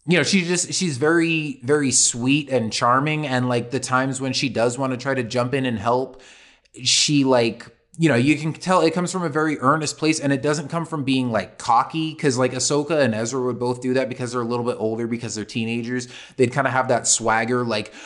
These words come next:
"Oh, I know what I'm doing. I, I know you told me not to do this, but I'm gonna do it anyway 'cause I can handle myself." And then they get their butt kicked, and it's like,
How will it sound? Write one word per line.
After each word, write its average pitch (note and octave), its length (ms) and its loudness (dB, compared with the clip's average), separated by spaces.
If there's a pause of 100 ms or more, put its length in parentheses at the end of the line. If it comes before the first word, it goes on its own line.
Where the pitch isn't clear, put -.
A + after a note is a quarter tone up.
(140)
"Oh, F#3+ 180 6
I F3 120 6
know G3+ 160 6
what D3 120 6
I'm A2+ 180 0
doing. B2 500 -2
I, F3 260 4
I D#3+ 160 4
know F3+ 140 2
you E3 180 -2
told D#3+ 180 -2
me C#3 80 2
not C#3 220 2
to B2 100 -8
do A#2 140 -2
this, A2+ 120 -4
but D3 120 0
I'm E3 140 4
gonna D#3 160 0
do C#3 160 2
it B2 80 4
anyway B2+ 320 -2
'cause B2 120 -6
I D#3 80 4
can C3 120 -2
handle C3+ 340 -4
myself." G2 560 -2
And A2+ 100 -6
then A2 120 -6
they A2 100 -2
get A2 160 -6
their G2+ 80 -6
butt G#2+ 300 -4
kicked, F#2 320 -10
and G2 100 -6
it's - 160 -10
like, F#2 160 -8